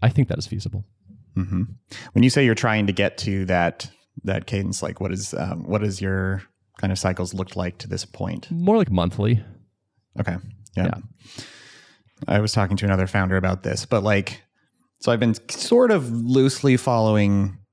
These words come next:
Speaker 2: basic shape up cycle principles. <laughs> Like, like, m-,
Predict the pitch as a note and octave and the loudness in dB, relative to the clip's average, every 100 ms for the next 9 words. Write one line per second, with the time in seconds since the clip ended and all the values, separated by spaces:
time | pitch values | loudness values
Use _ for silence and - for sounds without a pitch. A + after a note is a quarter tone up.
0 | _ _ _ _ G#2+ A2+ A2 - G#2+ - | _ _ _ _ -2 2 2 2 0 -2
1 | B2 - G2+ F#2+ F#2+ - _ - G2+ F#2 | -12 0 0 2 0 0 _ -2 -2 0
2 | F#2+ F#2 - F#2+ F#2+ F#2+ F#2+ G#2 - - | -2 -2 -2 -2 -2 -4 -4 2 0 2
3 | - E3 - C3+ F#2+ - C4 - B2+ B2+ | -6 -6 -8 -10 -12 -14 -10 -2 2 4